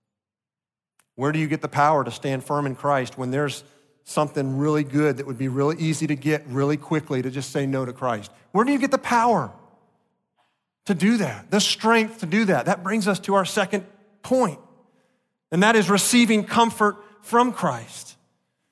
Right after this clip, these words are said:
That Jesus, although he lays down a very hard command to these believers in Smyrna,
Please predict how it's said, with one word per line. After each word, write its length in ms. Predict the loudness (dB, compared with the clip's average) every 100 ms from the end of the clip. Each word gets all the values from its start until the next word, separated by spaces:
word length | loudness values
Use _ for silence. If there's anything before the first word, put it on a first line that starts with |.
| _ _ _ 2
That 220 | 2 4
Jesus, 440 | 6 8 8 8
although 260 | 6 8 8
he 160 | 8 4
lays 280 | 6 4
down 260 | 6 6 6
a 140 | 4
very 540 | 0 -2 4 8 10 8
hard 340 | 6 6 4
command 460 | 2 2 2 0 -2
to 60 |
these 280 | -2 -2 -2 -14 _ _ _
believers 420 | 2 6 6 4
in 80 | 0
Smyrna, 500 | 0 4 4 4 -2